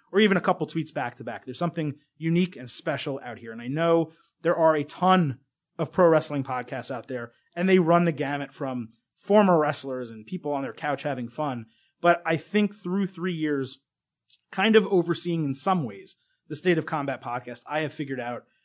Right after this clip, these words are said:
um, what pro wrestling fans really want in a podcast. And I think there is an opportunity out there to do something special. So please follow me at Silverstein Adam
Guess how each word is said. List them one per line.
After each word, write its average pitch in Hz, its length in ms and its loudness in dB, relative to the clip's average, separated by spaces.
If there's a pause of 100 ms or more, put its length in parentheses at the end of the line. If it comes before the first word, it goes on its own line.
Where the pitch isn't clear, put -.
(200)
um, 110 400 -10 (420)
what 185 420 2
pro 175 160 0
wrestling 151 300 -2
fans 127 340 -12
really 127 240 -10
want 110 300 -12 (120)
in 131 100 -14
a 113 80 -14
podcast. - 600 -18
And 120 360 -14 (340)
I 143 40 -8
think 185 260 -2
there 156 280 -2
is 160 200 -4
an 156 80 -8
opportunity 120 520 -10
out 101 140 -14
there 104 160 -18
to - 140 -20
do 107 280 -18 (380)
something 226 420 2
special. - 520 -8
So 160 500 2 (300)
please 254 260 4
follow 180 300 6
me 170 400 -4
at 170 240 0 (100)
Silverstein 170 800 -2
Adam 143 420 -2